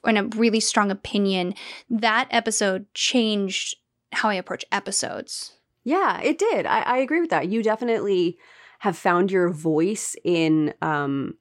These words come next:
Speaker 2: using the topic as a springboard for exploring something else, which is a really cool way to approach podcasting, especially in the way that we do it.
Speaker 1: It is my preferred way to write our show. <laughs>
Speaker 2: Yeah,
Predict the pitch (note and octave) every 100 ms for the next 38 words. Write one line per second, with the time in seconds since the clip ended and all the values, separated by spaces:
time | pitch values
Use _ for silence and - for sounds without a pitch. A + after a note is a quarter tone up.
0 | _ - E3+ D#3+ G3+ A#3 G#3+ G#3 F#3 E3+
1 | E3 D#3+ - D3+ D#3+ D#3+ D#3 C#3+ C#3 -
2 | - D3+ D3 E3 F#3 A3 A#3+ A#3+ - F3+
3 | D3 - D#3 - - D#3 D#3 D3+ - D#3+
4 | C3+ - - - - - - _ _ _
5 | _ F3 F3 F3 F3 D3+ E3+ E3+ E3 -
6 | D#3 C3+ C3 C3 - C#3 C3 - C#3 C3+
7 | - - - - - - A3 G#3+ F#3+ D#3
8 | - D3+ D#3 E3 D#3+ D#3 D3 C#3 C3 -
9 | C3 - B2 - - - _ _ C#4+ C#4
10 | C#4+ D4+ D4 - C4+ - A#3 A3 G3 F#3
11 | F3+ G3+ - - A3 G3 F#3 - - _
12 | _ _ - G#3+ G3 E3+ F3 E3 G3+ -
13 | A3 C4 - - - - F4 F4 E3 G3